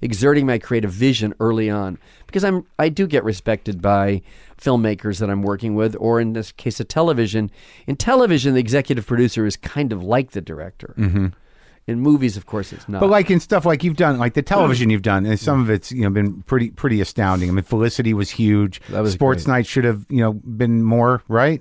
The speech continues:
Speaker 2: That
Speaker 1: Yeah.
Speaker 2: should, should got, uh, I remember
Speaker 1: That
Speaker 2: that
Speaker 1: was
Speaker 2: was a
Speaker 1: Aaron Sorkin, and the first one, of course,
Speaker 2: Right.
Speaker 1: was J J Abrams' first show.
Speaker 2: Yeah, and, uh, and you, you know, twenty-four, obviously, but Friday Night Lights, um, the, the vision of that, was that Pete Berg?
Speaker 1: Yes.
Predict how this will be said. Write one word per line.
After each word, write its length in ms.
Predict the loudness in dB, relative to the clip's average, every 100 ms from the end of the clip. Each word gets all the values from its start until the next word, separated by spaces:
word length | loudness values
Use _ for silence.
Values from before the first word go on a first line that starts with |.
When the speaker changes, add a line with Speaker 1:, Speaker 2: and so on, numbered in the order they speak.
| 0
Speaker 2:
That 100 | 2
Speaker 1:
Yeah. 120 | 2
Speaker 2:
should, 120 | 0 -6 -16 -20 _ -12
should 180 | -4
got, 240 | 2 2 2
uh, 480 | 0 2 4 2 0
I 80 |
remember 300 | 2 2 2
Speaker 1:
That 80 | 2
Speaker 2:
that 40 | 2
Speaker 1:
was 120 | 4
Speaker 2:
was 20 |
a 60 | 4
Speaker 1:
Aaron 220 | 4 4
Sorkin, 440 | 2 0 2 0
and 80 | -2
the 60 | -2
first 320 | 0 0 0
one, 100 | -4
of 60 | 0
course, 160 | 2
Speaker 2:
Right. 80 | 2
Speaker 1:
was 100 | 0
J 220 | 0 0
J 120 | 0
Abrams' 580 | 0 0 0 -6 -10 -12
first 260 | -8 -8 -8
show. 280 | -10 -12 -6
Speaker 2:
Yeah, 360 | 0 2 2 0 -4
and, 300 | 2 2 4
uh, 500 | 4 4 4 2 2
and 260 | 2 0 2
you, 140 | 0
you 180 | 0 0
know, 80 | -2
twenty-four, 640 | 0 0 0 0 2 4
obviously, 520 | 4 2 2 -2 0 0
but 140 | 0
Friday 220 | 2 2
Night 160 | 0 0
Lights, 540 | 2 2 0 -6 -16 -18 _ -20 -20 _
um, 720 | 0 2 4 4 4 2 0 -4 _ _ _ _ _ _ _ _
the, 200 | 0 0
the 180 | 2 -2
vision 380 | 2 2 2 0
of 100 | 0
that, 280 | -2 -4 -4
was 300 | -2 0 2
that 180 | 0
Pete 180 | 0 -2
Berg? 300 | 2 2 0 -10 _
Speaker 1:
Yes. 360 | 2 2 0